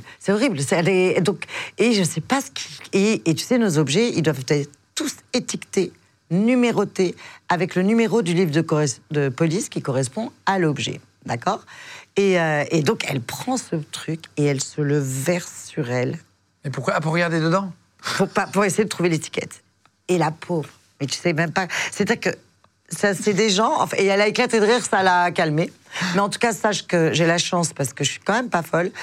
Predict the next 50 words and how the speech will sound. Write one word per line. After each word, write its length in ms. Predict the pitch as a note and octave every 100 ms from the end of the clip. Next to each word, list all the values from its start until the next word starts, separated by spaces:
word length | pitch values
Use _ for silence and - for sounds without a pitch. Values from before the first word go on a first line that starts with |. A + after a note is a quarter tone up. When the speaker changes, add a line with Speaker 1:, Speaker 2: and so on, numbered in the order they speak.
| - - _ _ _
Speaker 1:
moi, 180 | - G3+
je 100 | G#3
ne 80 | G3+
fais 140 | G#3
pas 140 | G3+ G#3+
le 60 |
métier 280 | G3 F#3 F#3
des 200 | D#3 B2
autres. 300 | G#2+ - _ _ _ _ _ _ _ _ _ _
Ça 220 | - E3+
veut 100 | D#3+
dire 180 | D3 F3
que 120 | -
je 100 | D3
suis 220 | C#3+ -
très 280 | C3+ - -
bien 200 | C3 C#3
entourée. 340 | B2+ A#2+ - - _ _ _ _ _ _ B2+
J'ai 40 |
un 140 | C3+
avocat, 440 | D#3+ D#3+ D#3+ D3+ E3+ _ _ _ _ _
j'ai 140 | B2+ G#2+
un 220 | A#2+ C3+
expert 360 | E3+ - F3+
comptable. 440 | - F3 - D#3 G3
Il 320 | - _ _
faut 60 | B2+
que 40 |
tu 100 | -
saches 220 | - C#3+
que 80 | -
je 80 | A#2+
me 100 | A#2+
dispute 380 | A#2+ - - -
avec 180 | A#2+
eux 60 | A#2+
tout 100 | A#2
le 60 | C3
temps, 120 | D3
surtout 220 | F3 E3+
avec 120 | C4
mon 80 | F3
expert 280 | E3 - D#3
comptable, 280 | D3+ D3 C3+
parce 140 | C3+
que 80 | C3
j'aime 160 | B2+ A#2+ -
pas 100 | -
les 140 | G#3 F#3+
chiffres. 420 | - D#3+ -